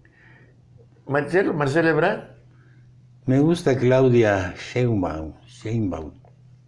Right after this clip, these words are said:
Speaker 1: La respeto por ser mujer, pero ya,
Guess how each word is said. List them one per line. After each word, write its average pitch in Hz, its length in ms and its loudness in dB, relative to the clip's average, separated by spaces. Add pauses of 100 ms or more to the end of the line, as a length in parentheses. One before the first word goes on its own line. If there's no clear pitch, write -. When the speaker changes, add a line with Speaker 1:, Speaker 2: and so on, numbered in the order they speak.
(1000)
Speaker 1:
La 123 140 0
respeto 143 440 -2
por 117 160 -4
ser 135 160 -2
mujer, 131 400 -4
pero 104 260 -6 (1500)
ya, 107 200 0